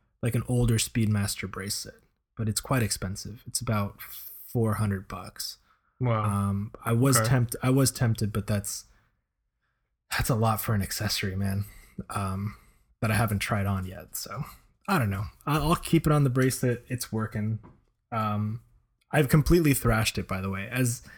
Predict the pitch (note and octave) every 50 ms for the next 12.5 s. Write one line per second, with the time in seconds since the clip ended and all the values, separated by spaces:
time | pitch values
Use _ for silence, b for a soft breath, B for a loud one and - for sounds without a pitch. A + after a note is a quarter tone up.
0 | B B B - C3+ D3 E3 E3 D3 - - G#3 - - C#3+ C#3+ - - D#3 D3+
1 | D#3 E3+ F3 F3 E3+ E3 D#3+ E3 D#3+ D3 C3+ C3+ C3 C#3 C#3 B2 - C3+ B2+ B2+
2 | - C3 B2+ A2+ B2+ A#2+ A2+ A2 G2+ G#2+ A#2+ C#3 B2+ - B B B B B B
3 | B B B B B B _ _ _ _ G3 F#3 D#3 D#3 C#3 - B B B B
4 | B B B B B - D3 D#3 D3+ - F#3+ G#3 A3 G3+ G3 F#3 D#3 E3 D#3 D3
5 | C3+ - - - B2+ A#2+ B2 C3 C3 - - A#2 G#2 G2 G#2+ A2 A2 A2+ G2+ G#2+
6 | A2 G#2+ G#2+ G#2+ G#2 F#2+ F#2+ G2 - - A2 G#2+ G2+ G2 G2 G2+ G2+ G2+ - -
7 | _ - - _ _ _ - A2 G#2+ A2 A2+ A2 G2+ G#2 G2+ A2 G#2+ G2+ F#2 F#2
8 | F#2 F2+ G#2 A2 G#2 F#2+ F#2+ G2+ A#2+ - _ _ - A2 G#2 G#2 G2 G2 G2+ G2
9 | G2 - - - F#2 G2 - - A2 G2+ G2 G2+ A#2+ - - - - _ _ _
10 | _ _ _ _ _ _ _ - - - - - A2+ G#2 G#2+ - - - A2 G#2
11 | - - - G2+ F#2+ G2 - - G#2 G2 G#2 A2 G#2 - _ _ _ _ _ _
12 | _ _ A#2+ A#2 G2+ A2+ B2+ C3+ - -